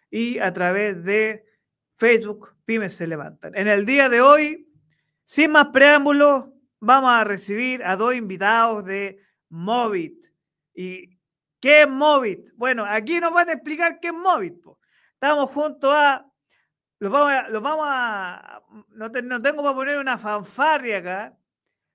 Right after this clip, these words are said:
pero tenemos a Rodrigo López,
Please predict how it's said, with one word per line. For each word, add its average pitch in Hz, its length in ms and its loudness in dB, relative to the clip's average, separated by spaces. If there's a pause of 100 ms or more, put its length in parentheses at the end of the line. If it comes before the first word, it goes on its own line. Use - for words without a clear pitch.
(160)
pero 254 400 0
tenemos 247 540 -6
a 156 240 -8 (1000)
Rodrigo 196 640 -6
López, 226 600 -8